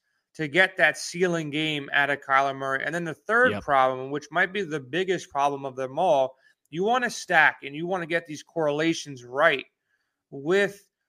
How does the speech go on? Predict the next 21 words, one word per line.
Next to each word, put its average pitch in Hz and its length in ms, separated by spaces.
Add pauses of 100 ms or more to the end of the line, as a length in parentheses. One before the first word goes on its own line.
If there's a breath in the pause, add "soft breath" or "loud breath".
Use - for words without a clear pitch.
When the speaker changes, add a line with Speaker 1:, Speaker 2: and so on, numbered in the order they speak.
(140)
Speaker 1:
you 160 80
know, 160 260 (120)
a, 156 100 (100)
a 165 80
wide 156 340
receiver 143 720
in 143 180
Arizona. 139 800 (540)
Right 180 240
now, 190 260
you 151 200
probably 202 560
have 208 220
a 170 60
better 160 280
chance 160 380
picking 151 320
out 139 140
of 123 80
a 123 80
hat 139 400